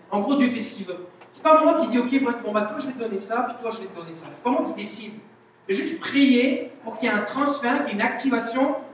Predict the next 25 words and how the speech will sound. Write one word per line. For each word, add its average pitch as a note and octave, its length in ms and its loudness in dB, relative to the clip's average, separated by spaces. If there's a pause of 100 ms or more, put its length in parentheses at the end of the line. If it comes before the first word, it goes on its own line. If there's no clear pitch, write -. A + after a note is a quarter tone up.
qu'il G#3 100 -10
y G#3+ 80 -2
ait - 20 -2
du G3+ 80 -6
feu E4 240 -6
qui D4+ 80 -2
est C#4+ 40 2
sur C4 280 0
moi, C4+ 420 2
qui G#3+ 80 -12
vienne B3 260 2
sur C#4+ 340 0
vous. G#3+ 420 -2 (280)
Mais A#3+ 60 2
c'est B3 160 0
Dieu C#4+ 160 2
qui C#4 140 0
décide. G#3+ 440 -4 (420)
D'accord ? G#3+ 580 0
Souveraineté G#3 360 -8
de G3 100 -14
Dieu G3+ 160 -6
à - 20 -2
ce F#3+ 180 -8
niveau-là. E3 280 -12